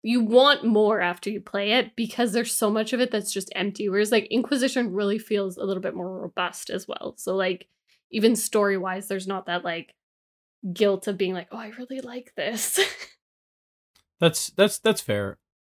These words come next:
Speaker 2: I, I think the other thing, too, is, like, Inquisition kind of feels like, I know they're all technically related, but I
Speaker 1: Yeah.
Speaker 2: know a lot of people play Inquisition without playing any of the other ones.
Speaker 1: Mm-hmm.
Speaker 2: So, like, it's easier to just jump into.
Speaker 1: Mm-hmm.
Speaker 2: Whereas, like, Dragon Age two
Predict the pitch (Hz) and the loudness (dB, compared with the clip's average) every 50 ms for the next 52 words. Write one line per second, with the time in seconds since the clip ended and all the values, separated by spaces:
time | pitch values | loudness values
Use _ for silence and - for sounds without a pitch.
0 | _ _ _ _ _ _ _ _ _ _ _ _ 143 151 156 - 165 156 - 196 | _ _ _ _ _ _ _ _ _ _ _ _ 2 2 6 6 4 6 6 6
1 | 202 208 - 170 143 135 127 120 - 131 123 117 - 123 113 107 107 113 107 101 | 6 6 6 6 6 6 4 2 2 2 2 2 0 0 0 0 0 0 -2 -2
2 | - - - _ - 131 127 156 156 147 - - 196 165 - - 110 110 110 - | -4 -8 -12 _ -2 0 2 4 2 4 4 2 2 2 2 0 0 0 0 -2
3 | - _ - 101 101 101 104 98 98 98 95 92 95 - _ _ _ _ _ _ | -6 _ -6 -2 -2 -2 -2 -2 -2 -4 -4 -4 -6 -10 _ _ _ _ _ _
4 | _ _ _ 147 160 190 202 240 - - 120 113 113 107 - - 117 107 104 107 | _ _ _ 8 8 10 10 8 6 6 6 6 6 4 2 0 -2 -2 -2 -2
5 | 101 110 104 101 95 95 95 95 104 113 117 - _ _ _ _ _ _ _ _ | -2 -2 -4 -2 -4 -4 -4 -4 -4 -6 -6 -10 _ _ _ _ _ _ _ _
6 | _ _ _ _ _ - 120 123 123 123 135 143 139 123 117 110 113 117 117 - | _ _ _ _ _ 6 8 8 8 10 8 8 8 8 8 8 6 6 6 2
7 | 120 104 120 113 - - - 110 107 104 104 - 120 101 107 101 - - 110 107 | 0 0 0 0 0 0 -2 -2 0 0 -2 -2 -2 -2 -2 -2 -2 -2 -2 -4
8 | 104 - - - - 117 110 - - 117 110 107 107 104 104 98 101 95 104 101 | -6 -6 -4 -2 0 0 -2 0 -2 -2 -2 0 -2 -4 -4 -4 -6 -6 -6 -4
9 | 104 110 117 113 - - - _ _ _ - _ _ _ _ _ _ 233 202 220 | -2 -2 -4 -4 -6 -12 -18 _ _ _ -20 _ _ _ _ _ _ -8 -6 -6
10 | 214 208 208 - _ _ _ _ _ - - 117 110 104 117 - - 117 110 107 | -6 -6 -8 -10 _ _ _ _ _ 0 0 0 2 0 -2 -2 -2 -2 -2 0
11 | 117 104 104 110 107 104 101 98 117 107 101 104 101 101 - - 120 120 123 123 | -2 -2 -2 -2 -2 -4 -2 -2 -2 -2 -2 -2 -4 -4 -4 -2 -2 -2 -2 -2
12 | - - _ _ _ _ _ _ _ _ _ 117 117 113 113 110 110 104 98 113 | -6 -10 _ _ _ _ _ _ _ _ _ 4 6 6 6 4 4 0 2 4
13 | 113 107 104 101 98 - - 117 110 107 110 107 104 - - - 185 175 151 135 | 4 4 4 2 -2 0 0 0 0 2 0 -2 -2 -4 2 6 8 8 10 8
14 | 127 120 110 | 8 6 4